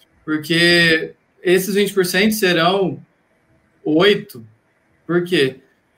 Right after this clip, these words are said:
Ele tá numa faixa de faturamento baixa, né? Se ele faturar ali até quinze mil por mês, ele conseguir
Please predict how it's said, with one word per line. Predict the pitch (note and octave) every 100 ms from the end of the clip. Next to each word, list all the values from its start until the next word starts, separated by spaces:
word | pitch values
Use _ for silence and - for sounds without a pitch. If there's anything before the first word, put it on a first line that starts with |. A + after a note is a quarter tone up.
| _ _ _ _
Ele | D3+ E3+ F3+
tá | F3+
numa | G3 A#3
faixa | A3 G3+ F3+ F#3
de | E3+
faturamento | - E3+ E3 D#3+ D#3 D3+ D#3 D#3 -
baixa, | D3 C#3 C#3 C#3 D#3 A3+ - G#3 F#3
né? | D#3+ C#3 E3 G3 F3+ - _ _ _
Se | - D3
ele | D3 D#3 D3+ C#3
faturar | C#3+ C#3 C#3+ C#3+
ali | C#3+ C#3
até | C#3 C#3 C#3
quinze | C#3 C#3+ C#3
mil | C#3 C3+
por | - C#3
mês, | C3+ C#3+ D#3+ G3 G#3+ G3+ - - _ _ _ _ -
ele | C#3 C#3 C#3 C#3
conseguir | C#3+ D3 C#3+ - C#3 C#3 D3